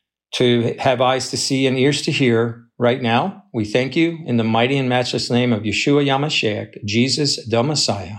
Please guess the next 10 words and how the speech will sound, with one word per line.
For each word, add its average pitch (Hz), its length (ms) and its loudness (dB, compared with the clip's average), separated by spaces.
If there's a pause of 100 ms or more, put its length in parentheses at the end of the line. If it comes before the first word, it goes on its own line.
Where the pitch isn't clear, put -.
(340)
Amen. 110 560 0 (720)
Now, 151 140 4
I 156 80 4
titled 202 480 0
this 143 240 0
today, 117 560 0 (640)
Flies 180 560 0
on 175 220 2
Your 175 140 2
Head. 127 420 0